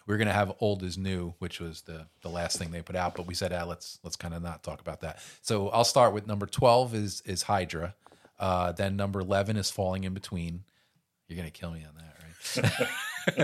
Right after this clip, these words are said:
Uh, number ten is Tambu. Uh, number nine is Isolation.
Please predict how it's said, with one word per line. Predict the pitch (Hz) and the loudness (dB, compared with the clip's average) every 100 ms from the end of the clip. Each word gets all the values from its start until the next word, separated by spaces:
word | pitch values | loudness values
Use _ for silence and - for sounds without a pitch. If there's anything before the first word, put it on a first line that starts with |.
| 160 196 208 - | 0 0 0 6
Uh, | 120 113 - 135 | 8 8 6 6
number | 123 120 120 | 4 4 0
ten | - - 135 139 156 165 | 0 2 6 6 4 0
is | 113 110 104 - | 2 4 4 0
Tambu. | - 110 107 92 87 110 - - - _ - | 2 2 4 2 2 0 -4 -20 -20 _ -6
Uh, | 101 92 92 92 92 | -2 0 0 0 0
number | 95 98 | 0 0
nine | 95 98 107 117 | 2 4 4 2
is | 101 | 2
Isolation. | 110 104 - 92 80 - 92 95 107 | 2 2 2 0 -2 -4 -2 -4 -6